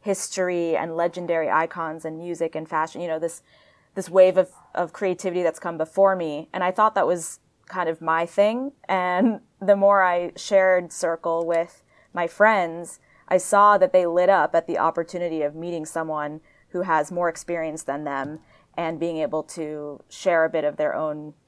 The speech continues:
skills or insights with someone of a different age. Um, so it's actually been really interesting. And even the people on my outer circle, so not, you know, my, my best friends come to events and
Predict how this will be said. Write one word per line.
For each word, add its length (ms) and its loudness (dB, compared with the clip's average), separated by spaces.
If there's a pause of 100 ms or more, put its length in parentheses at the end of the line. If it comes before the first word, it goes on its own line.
(100)
skills 580 2
or 480 2 (280)
insights 760 -2
with 180 0
someone 540 -4
of 100 -6
a 60 -4
different 320 -6
age. 480 -4 (600)
Um, 360 -4
so 180 4
it's 100 0
actually 320 0
been 160 -2
really 260 -2
interesting. 680 -6
And 160 -8
even 280 -6
the 80 0
people 500 -4
on 160 -4
my 160 -4
outer 320 2
circle, 400 -4
so 160 -6
not, 300 -4 (100)
you 100 -10
know, 120 -4
my, 200 -4
my 120 -2
best 240 0
friends 260 -2
come 200 -4
to 140 -4
events 380 -4
and 240 -8